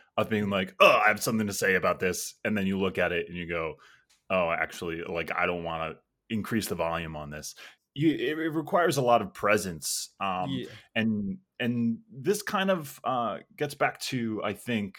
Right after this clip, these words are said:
Speaker 1: uh, you briefly mentioned the book you're writing. I believe you're referring to Introspection.
Speaker 2: Yes.
Speaker 1: Can you, uh, talk a little bit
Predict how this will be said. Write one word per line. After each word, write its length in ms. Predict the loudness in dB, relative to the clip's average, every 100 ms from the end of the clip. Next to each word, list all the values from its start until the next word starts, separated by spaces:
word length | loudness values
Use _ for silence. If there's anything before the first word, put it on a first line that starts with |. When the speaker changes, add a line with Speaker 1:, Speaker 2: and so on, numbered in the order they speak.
| -12
Speaker 1:
uh, 120 | -8
you 140 | -4 -2
briefly 520 | 4 4 4 4 6
mentioned 840 | 6 6 4 0 0 0 -4 -8 _ -20 _
the 180 | -4 0
book 220 | 0 0
you're 100 | 0 2
writing. 320 | 2 0 -4
I 80 | -2
believe 280 | 2 2
you're 120 | 2 -2
referring 500 | -4 -4 -4 -4 -8
to 280 | -10 -10 -8
Introspection. 840 | -6 -4 -4 -4 0 0 -2 -10 -12 -18 -20 -12
Speaker 2:
Yes. 160 | -6 0
Speaker 1:
Can 180 | 2 2
you, 580 | 0 0 -2 -2 -4 -6 -4
uh, 340 | -2 -2 -6 -14 _ -6
talk 340 | 2 2 2
a 40 | -2
little 260 | -2 -2 0
bit 460 | 2 4 2 0